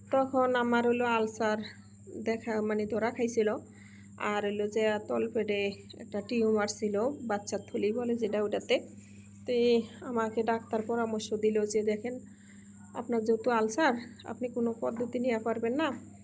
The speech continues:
আপনি একটা কাজ করেন, একটা বাচ্চা নেন, তাইলে আপনার সবগুলা রোগী সেরে যাবে।" হ্যাঁ, পরে আমি ডাক্তারের কথা অনুযায়ী আমার ছোটো মেয়ে, আমার মেয়েটা জন্ম, পৃথিবীতে আসা।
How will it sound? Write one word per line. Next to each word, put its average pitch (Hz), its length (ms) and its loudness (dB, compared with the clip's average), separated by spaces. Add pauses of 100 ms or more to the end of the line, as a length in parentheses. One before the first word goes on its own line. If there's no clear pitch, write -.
(260)
আপনি 220 180 -8
একটা 214 180 -4
কাজ 226 280 -6
করেন, 233 380 0 (400)
একটা 208 180 -8
বাচ্চা 214 340 0
নেন, 233 220 0
তাইলে 208 480 -2 (680)
আপনার 214 320 -4
সবগুলা 208 540 0
রোগী 202 300 0
সেরে 202 400 -2
যাবে।" 202 360 0 (380)
হ্যাঁ, 269 240 0 (920)
পরে 240 300 2
আমি 220 520 2 (480)
ডাক্তারের 220 460 -2
কথা 208 280 -2
অনুযায়ী 214 360 0
আমার 202 200 -2
ছোটো 214 320 -4
মেয়ে, 220 420 -4
আমার 208 240 -2
মেয়েটা 214 440 2 (540)
জন্ম, 214 400 2
পৃথিবীতে 214 440 -4
আসা। 214 340 0